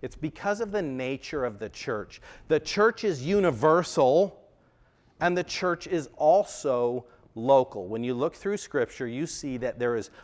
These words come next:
one body of Christ that includes every person who's ever become a Christian from that first day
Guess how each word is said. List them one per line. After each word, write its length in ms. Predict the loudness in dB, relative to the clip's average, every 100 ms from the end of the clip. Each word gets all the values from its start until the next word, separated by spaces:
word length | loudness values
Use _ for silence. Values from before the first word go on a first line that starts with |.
| -18
one 400 | -8 -2 0 2
body 340 | 2 2 0 -2
of 120 | -4
Christ 600 | -6 -4 -4 -8 -14 -20 -20 -10
that 140 | -4 -4
includes 440 | -4 -2 -2 -2 -4
every 300 | -4 -2 -4
person 380 | -4 -6 -6
who's 120 | -8 -4
ever 200 | -4 -4
become 380 | -6 -4 -4
a 40 | -4
Christian 380 | -8 -10 -10 -14
from 200 | -10 -8
that 240 | -8 -6
first 300 | -6 -6 -4
day 380 | -4 -2 -4